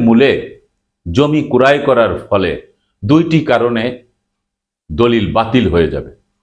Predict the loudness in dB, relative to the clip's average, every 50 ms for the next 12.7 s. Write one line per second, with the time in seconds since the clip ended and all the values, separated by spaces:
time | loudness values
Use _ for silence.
0 | _ _ _ _ -2 -2 0 0 0 0 0 0 0 -2 -4 -2 -2 -2 -2 -2
1 | -4 -4 -2 -4 -2 0 0 -2 -2 -2 -6 -10 -10 -8 -4 -4 -4 -2 0 0
2 | 0 0 0 -2 -4 -8 -16 _ _ _ _ _ _ _ _ _ -10 -4 -2 0
3 | 0 0 -2 0 0 2 2 4 2 2 2 2 2 2 0 -2 -4 -4 -4 -6
4 | -6 -8 -10 _ _ -6 -6 -6 -6 -6 -6 -6 -4 -4 -2 -2 -2 0 -2 -2
5 | 0 -2 -2 -2 -2 -2 0 0 0 -2 -4 -6 -10 -10 -6 -4 -4 -2 -2 -2
6 | -2 -4 -2 -2 -4 -2 0 -2 -2 -2 -4 -8 -12 -8 -6 -6 -8 -6 -6 -4
7 | -2 0 2 0 0 -2 -4 -12 -12 -12 -12 -12 -8 -10 -10 -10 -10 -14 -18 -18
8 | _ -14 -12 -4 -4 -4 -2 -2 -4 -4 -4 -10 _ _ _ _ _ _ _ -2
9 | -2 0 0 0 0 0 -2 -6 -8 -14 -20 _ _ _ -8 -8 -6 -4 -6 -6
10 | -4 -4 -4 -4 -2 -2 0 0 2 2 2 0 0 -2 -2 -4 -12 _ _ _
11 | _ -12 -8 -4 -4 -4 -2 -2 -2 0 0 0 0 0 0 0 0 0 -2 -2
12 | -4 -8 _ _ _ _ -8 -2 0 0 0 0 0